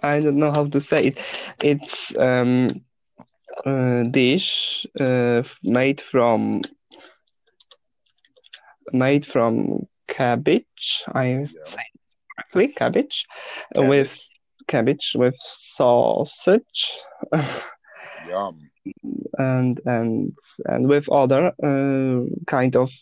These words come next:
Speaker 1: of meats and with other sides of cabbage in, in the simply. I don't know how to make it. <laughs> I only, yeah, yeah, eat it. <laughs>
Speaker 2: <laughs> I, I like glopkis too.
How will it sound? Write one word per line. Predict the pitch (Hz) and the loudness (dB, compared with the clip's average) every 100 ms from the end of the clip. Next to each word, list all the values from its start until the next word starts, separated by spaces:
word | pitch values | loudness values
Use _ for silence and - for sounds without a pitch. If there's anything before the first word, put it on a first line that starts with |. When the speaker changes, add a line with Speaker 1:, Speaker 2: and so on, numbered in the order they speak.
| _ - | _ -4
Speaker 1:
of | 123 - | -4 -2
meats | 120 147 - _ - 120 | -2 -2 -2 _ -6 -2
and | 113 120 | -2 0
with | 127 127 | -2 0
other | 131 123 | 2 2
sides | - 123 123 - | 2 0 0 0
of | - _ _ - | -8 _ _ -2
cabbage | 113 170 - - - - | 2 2 0 -10 -12 -6
in, | 120 120 131 | -2 0 2
in | 123 | 2
the | 135 | 0
simply. | - 120 - - | 0 -2 0 0
I | - 123 | 0 0
don't | 131 | 0
know | 139 127 | 0 2
how | 120 123 | 2 2
to | 127 117 - | 2 4 2
make | 117 117 131 | 2 2 2
it. | 190 - 185 165 | 0 0 2 2
<laughs> | - | 0
I | 170 151 | -2 2
only, | 135 127 127 123 - - - 220 - | 2 4 4 0 -4 -14 -10 -10 -6
yeah, | - - - - | 2 2 2 2
yeah, | 127 101 - | 2 2 0
eat | 156 180 | 2 2
it. | 226 - - - | 0 -6 -6 0
<laughs> | |
Speaker 2:
<laughs> | 190 196 208 175 - - - 139 - 110 - 101 127 - 117 - | 2 4 2 2 0 -4 -8 -8 -8 -12 -12 -16 -16 -12 -14 -8
I, | 139 - 98 110 | -8 -8 -12 -8
I | 147 | -6
like | 180 233 _ 135 | -6 -10 _ -16
glopkis | 139 160 _ 110 95 82 _ _ | -14 -14 _ -20 -20 _ _ _
too. | - 117 87 | -14 -14 -16